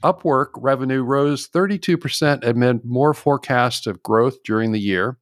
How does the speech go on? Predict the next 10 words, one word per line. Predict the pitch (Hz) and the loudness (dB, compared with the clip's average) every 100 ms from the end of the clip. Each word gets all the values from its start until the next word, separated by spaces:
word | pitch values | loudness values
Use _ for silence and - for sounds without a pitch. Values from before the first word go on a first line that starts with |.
| _ _ _ | _ _ _
Denmark's | 139 170 160 139 - - | 0 2 4 2 0 -6
job | 127 127 131 | 2 2 2
index | 110 156 123 95 - - | 0 0 2 0 -2 -4
saw | 117 117 | 0 0
the | 110 | -2
highest | - - 175 180 110 - | -8 -2 2 2 0 -2
revenue | 104 95 95 95 | -6 -4 -6 -6
in | 98 104 | -6 -6
Q | 104 135 127 | -6 -6 -6
two, | - 113 110 | -2 -2 -2